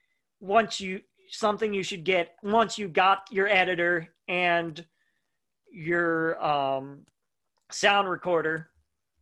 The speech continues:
You know, it's like, because th-, the thing is with cast,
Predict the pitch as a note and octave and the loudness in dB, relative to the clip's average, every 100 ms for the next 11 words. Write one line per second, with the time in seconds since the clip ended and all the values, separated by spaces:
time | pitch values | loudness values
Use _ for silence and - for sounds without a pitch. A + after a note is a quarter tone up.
0 | _ _ _ _ _ _ _ _ _ _ | _ _ _ _ _ _ _ _ _ _
1 | _ _ _ _ _ _ _ _ _ - | _ _ _ _ _ _ _ _ _ -18
2 | - _ _ _ _ F#3 D3+ C#3+ D3+ D#3 | -18 _ _ _ _ -8 -4 -4 -4 -8
3 | - F3 - F3 D#3 D#3 - _ _ _ | -10 -10 -8 -2 0 0 -6 _ _ _
4 | _ _ _ - F3+ G3+ A3+ E3+ F#3 G#3+ | _ _ _ -6 -6 0 0 0 -8 -8
5 | G3 F#3+ B3 A3 F#3 D3 E3+ F#3 - A3 | -6 0 0 2 -4 -6 -4 -6 -2 2
6 | A#3+ G#3 F3+ - | 4 2 0 -12